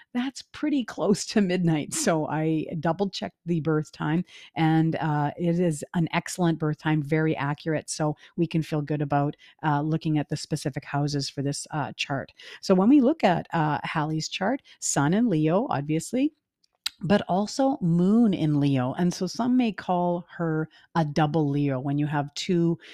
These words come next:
you know, either two luminaries or, uh, the sun and the ascendant in Leo. That's also could be called a double Leo, but that's very, that's a lot of Leo, uh, emphasis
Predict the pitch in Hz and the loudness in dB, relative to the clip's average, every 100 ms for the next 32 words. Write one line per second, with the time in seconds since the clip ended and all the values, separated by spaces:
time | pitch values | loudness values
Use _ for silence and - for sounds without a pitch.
0 | - 202 190 170 156 147 160 151 143 - | -14 -10 -6 -2 0 2 0 -2 -4 -2
1 | 170 160 190 190 175 170 170 165 - 151 | 0 2 2 4 2 2 0 0 -4 -6
2 | 143 151 147 151 147 156 - - 160 160 | -4 -2 -2 -4 -4 -6 -6 -2 2 2
3 | 165 160 156 151 151 - 170 170 170 165 | 0 0 -2 -2 -4 -2 0 2 0 0
4 | - 170 170 156 160 160 160 160 143 - | -2 0 0 2 0 0 0 0 -4 -2
5 | 151 160 160 165 156 156 160 156 151 151 | -4 -4 -8 -6 -6 -4 -2 -2 -2 -4
6 | 151 160 151 156 151 160 - - - 196 | -2 0 0 2 2 -2 -6 -10 -2 2
7 | 233 233 190 214 247 247 233 208 175 165 | 2 2 0 0 2 0 0 -2 0 0
8 | 180 208 190 165 160 170 160 160 - - | 0 -2 -2 -2 0 2 4 2 0 -12
9 | - 156 - 185 190 - - 151 147 | -6 -4 0 2 2 0 -2 -2 -2